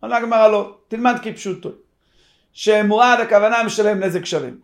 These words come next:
ובפלוגתא דסומכוס ורבנן כמפלגי. שמי שאומר אינו מועד זה רבנן שמשלמים חצי נזק, וסומכוס נזק שלם.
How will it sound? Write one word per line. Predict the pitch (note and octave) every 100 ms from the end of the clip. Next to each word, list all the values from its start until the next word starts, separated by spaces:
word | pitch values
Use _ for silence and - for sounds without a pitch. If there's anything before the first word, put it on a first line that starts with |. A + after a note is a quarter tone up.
| - _ _ _ _ -
ובפלוגתא | F3+ A3+ A3+ F#4 F#4+ B3+
דסומכוס | A#3+ A#3+ E4+ E4 - B3 G#3
ורבנן | B3 C4 D4+ C4 B3
כמפלגי. | C4+ B3+ B3 A#3+ A3 A#3+ _ _ _ _ _
שמי | - A#3 B3+
שאומר | G#3 A3+ A3+ G#3+
אינו | G#3+ A#3+
מועד | A3 G#3+ F#3+
זה | E3 F#3
רבנן | F#3 A3+ G#3+ G3
שמשלמים | G3 F#3 F#3 G3+ G3+
חצי | F3+ - B2+
נזק, | C3 F#3+ F#3
וסומכוס | G#3+ F#4 G4+ D4 B3 C#4+
נזק | C#4 C4+
שלם. | - A3+ A3+ A#3+